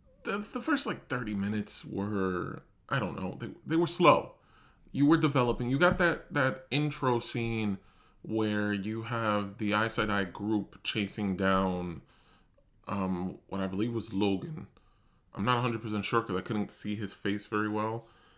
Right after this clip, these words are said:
but I imagine that's who it is because later on we do have that interaction between the two of them, between Moiraine and the group. So, you know, this was a good way to start off the series.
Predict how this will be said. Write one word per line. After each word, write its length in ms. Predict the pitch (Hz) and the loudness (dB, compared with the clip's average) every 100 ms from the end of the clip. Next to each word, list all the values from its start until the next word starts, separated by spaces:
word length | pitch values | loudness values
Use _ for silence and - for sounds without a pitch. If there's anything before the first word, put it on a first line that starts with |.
| _ _ _ | _ _ _
but 140 | - 107 | -2 2
I 80 | 104 | 4
imagine 420 | 104 107 117 107 | 6 4 4 0
that's 200 | 104 - | 0 0
who 140 | 107 | 0
it 60 | 101 | 6
is 200 | 160 147 | 6 4
because 340 | 123 117 104 | -2 -4 -2
later 280 | 107 107 107 | 0 2 2
on 140 | 104 98 | 2 0
we 100 | 98 | -2
do 300 | 104 110 104 | -2 -2 -2
have 260 | 110 101 92 | -2 -2 -2
that 140 | 95 | -4
interaction 540 | 95 98 98 95 - | -4 -2 -2 -2 -6
between 260 | 95 - 90 | -8 -6 -6
the 40 | 85 | -6
two 240 | - 120 | -4 -2
of 60 | 120 | 0
them, 200 | 117 120 - - - - - - - | -2 -6 -16 -20 -20 -20 -20 -16 -4
between 500 | 113 - 113 101 95 | -4 -2 0 2 0
Moiraine 640 | 90 107 107 110 110 104 95 _ 113 | -2 0 2 2 2 0 -2 _ 0
and 220 | 113 107 | 0 0
the 80 | 95 | 0
group. 340 | 101 120 - - - - | 2 0 0 -6 -6 -14
So, 720 | - 131 131 123 120 113 - - - | -2 2 4 4 2 0 -4 -12 0
you 100 | 180 | 2
know, 320 | 175 110 104 - - - - - - - - | 4 2 0 -8 -18 -18 -20 -20 -20 -20 -18
this 420 | 165 127 175 175 | -2 4 6 4
was 640 | 147 139 131 - - - _ _ - | 4 4 4 0 -6 -8 _ _ -8
a 60 | 127 | -4
good 320 | 104 143 135 | 2 4 6
way 300 | 127 135 127 | 6 6 4
to 180 | 127 95 | 0 -6
start 360 | - 110 107 | 0 2 4
off 280 | 98 107 - | 4 0 -2
the 120 | 123 | -4
series. 500 | 127 131 135 147 143 | 0 2 2 0 -2